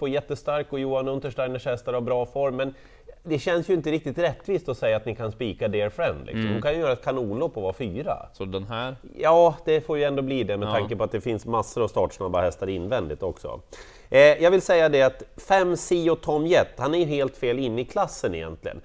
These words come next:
Speaker 2: Mm.
Speaker 1: Tycker han var duktig ändå. Det blev först i tredje spår sista sexhundra. Han jobbar på duktigt. Barfota en bra grej för honom. Spår mitt i banan.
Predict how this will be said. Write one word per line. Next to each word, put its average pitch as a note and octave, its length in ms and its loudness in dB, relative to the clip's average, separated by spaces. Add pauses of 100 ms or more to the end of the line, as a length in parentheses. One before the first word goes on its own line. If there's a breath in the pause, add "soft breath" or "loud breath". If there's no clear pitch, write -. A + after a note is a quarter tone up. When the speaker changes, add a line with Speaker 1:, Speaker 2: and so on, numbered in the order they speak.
Speaker 2:
Mm. G2+ 120 -16
Speaker 1:
Tycker F#3+ 200 0
han F#3+ 100 4
var F3 80 4
duktig F#3+ 460 2
ändå. A2 200 2
Det C3 100 2
blev G3 260 2
först - 460 -2
i C#3 200 0
tredje A#2 360 -2
spår B2+ 240 -2
sista A2+ 340 -4
sexhundra. G#2+ 560 -2
Han B2 120 0
jobbar D3+ 240 0
på C3 160 -2
duktigt. A#2+ 480 -2
Barfota D3+ 640 0
en C#3+ 100 -4
bra C3 180 2
grej A#2 220 2
för B2+ 100 -4
honom. A2 360 0 (180 loud breath)
Spår C#3 340 6
mitt B2 260 0
i B2 60 0
banan. G#2+ 480 4